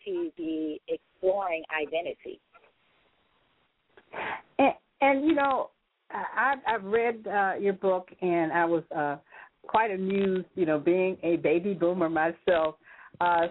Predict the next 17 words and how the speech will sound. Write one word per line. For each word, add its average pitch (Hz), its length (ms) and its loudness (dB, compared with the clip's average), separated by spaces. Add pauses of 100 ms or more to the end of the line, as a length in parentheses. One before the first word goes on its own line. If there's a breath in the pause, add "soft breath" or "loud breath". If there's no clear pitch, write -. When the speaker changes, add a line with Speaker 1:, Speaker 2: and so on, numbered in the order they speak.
Speaker 2:
some 220 180 0
of 214 100 2
the 196 120 2 (160)
stereotypical 190 920 2
ideas 165 760 4
that, 151 160 0 (120)
uh, 160 480 -2
you 190 80 -2
know, 160 200 0
we 175 200 0
have 160 640 2
about 147 520 0
what 175 220 2
is 208 180 2
Black. 226 360 -2 (200)
I 180 40 -4
mean, 170 320 0